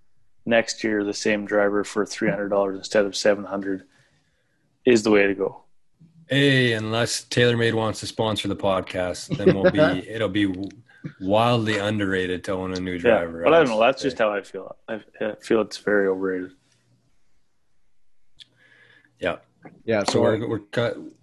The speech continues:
Speaker 2: I guess we'll summarize each one and say we're all in agreement there.
Speaker 3: Yeah, we're
Speaker 1: Yeah.
Speaker 3: all over on that one.
Speaker 2: I hope that there's a few that we're, uh, on, not on the same page here for.
Speaker 1: I know that we will be. Just I, I put on a couple of controversial ones just to get you guys
Speaker 2: Okay.
Speaker 1: going.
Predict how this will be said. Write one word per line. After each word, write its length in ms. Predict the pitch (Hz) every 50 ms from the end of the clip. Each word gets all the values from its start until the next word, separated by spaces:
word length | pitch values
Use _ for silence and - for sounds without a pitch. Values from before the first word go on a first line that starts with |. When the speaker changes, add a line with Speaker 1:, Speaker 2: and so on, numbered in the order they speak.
| - _ _ _ _ -
Speaker 2:
I 100 | 113 113 117
guess 260 | 131 139 131 - -
we'll 220 | 123 110 117 117 113
summarize 580 | - - - 113 110 120 120 120 120 117 107
each 180 | 117 107 - -
one 160 | 110 117 120
and 100 | 117 110
say 180 | - - 110 104
we're 160 | 101 101 101
all 160 | 101 104 104 104
in 120 | 104 98
agreement 340 | - - 95 104 110 123 -
there. 280 | - 131 143 151 139 - _ -
Speaker 3:
Yeah, 160 | 113 117 117
we're 260 | 117 123 131 123 120
Speaker 1:
Yeah. 120 | 123 127 127
Speaker 3:
all 100 | 120 117
over 300 | 120 120 113 113 113 113
on 120 | 110 107 107
that 120 | 107 107 104
one. 180 | 98 98 101 - _ _ _ _ - - - _ _ - -
Speaker 2:
I 100 | - 120
hope 260 | 113 113 156 170 165 -
that 100 | 214 147
there's 200 | - 135 127 117
a 40 | 117
few 240 | - - 104 110 113
that 120 | 113 110 104
we're, 460 | 101 101 98 95 95 92 90 87 87
uh, 320 | 90 92 92 90 87 87 -
on, 320 | - 92 98 95 90 87 90
not 180 | 95 98 101
on 100 | 101 101
the 60 | 95
same 320 | - - - - 90 87 78
page 340 | - 90 85 85 85 - -
here 100 | - 87
for. 220 | 80 - - 85 110
Speaker 1:
I 40 | 127
know 160 | 139 143 135
that 100 | 120 120
we 160 | 113 117 117
will 220 | 117 113 113 110 110
be. 200 | 110 113 107 104 - - -
Just 280 | - - 117 110 - 113
I, 160 | 107 107 - - - -
I 60 | 117
put 180 | 113 - 117 110
on 160 | 113 110 107
a 40 | 101
couple 280 | - - 101 - 104
of 80 | 101 -
controversial 640 | - - 107 101 - - 107 104 98 - - 101 98
ones 180 | 95 98 98
just 220 | 95 95 - - -
to 160 | - 101 - - _ -
get 200 | - 101 98 -
you 100 | - 104
guys 140 | 98 95 -
Speaker 2:
Okay. 100 | 90 82 -
Speaker 1:
going. 140 | - 104